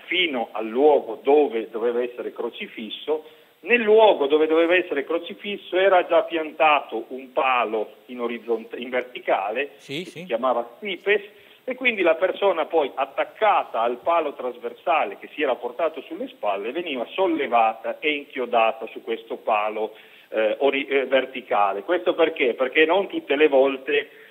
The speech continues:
Speaker 1: era conveniente, eh, rifare una croce nuova, cioè il palo praticamente veniva riutilizzato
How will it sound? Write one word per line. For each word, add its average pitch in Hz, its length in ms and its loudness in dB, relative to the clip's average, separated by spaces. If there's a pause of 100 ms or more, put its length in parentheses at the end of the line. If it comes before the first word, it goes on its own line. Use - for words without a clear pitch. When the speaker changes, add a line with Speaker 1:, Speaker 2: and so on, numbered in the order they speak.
(120)
Speaker 1:
era 143 240 4
conveniente, 147 1120 2
eh, 127 180 0
rifare 147 360 2
una 135 200 0
croce 135 360 2
nuova, 127 520 4
cioè - 220 -6
il 113 540 -2
palo 143 400 4
praticamente 127 680 -2
veniva 127 460 -2
riutilizzato 127 1120 0